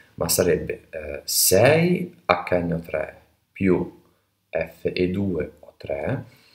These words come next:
che diventa, eh, due F E, eh, N O tre tre più, eh, tre volte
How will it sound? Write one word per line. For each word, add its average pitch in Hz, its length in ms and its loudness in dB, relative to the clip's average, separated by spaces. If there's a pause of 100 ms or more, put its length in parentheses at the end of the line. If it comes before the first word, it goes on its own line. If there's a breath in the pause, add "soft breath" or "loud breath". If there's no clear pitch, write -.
(280 soft breath)
che - 260 -2
diventa, 85 680 -4 (560)
eh, 76 520 -12
due 98 760 0
F - 280 -2
E, 127 460 4 (420 soft breath)
eh, 76 360 -8
N 82 280 -2
O 76 100 0
tre 76 380 -2 (560)
tre - 520 -6 (800 soft breath)
più, 135 540 2 (1080)
eh, 87 400 -4
tre 139 180 8
volte 78 640 0